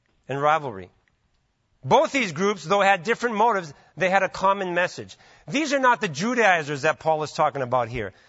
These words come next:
Actually, if you turn to chapter three, he exposes the Judaizers in chapter three.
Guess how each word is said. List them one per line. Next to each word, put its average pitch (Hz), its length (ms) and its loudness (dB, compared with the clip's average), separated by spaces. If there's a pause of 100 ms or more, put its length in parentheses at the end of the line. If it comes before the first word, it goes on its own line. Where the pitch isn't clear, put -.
(120)
Actually, 208 260 2
if - 80 -6
you 175 80 -6
turn 208 260 -2
to 180 80 -12
chapter 165 340 0
three, 175 500 -6 (460)
he 185 200 -10 (1600)
exposes 240 680 4
the 170 80 -2
Judaizers 156 580 0
in 165 100 -4
chapter 170 380 2
three. 185 440 -4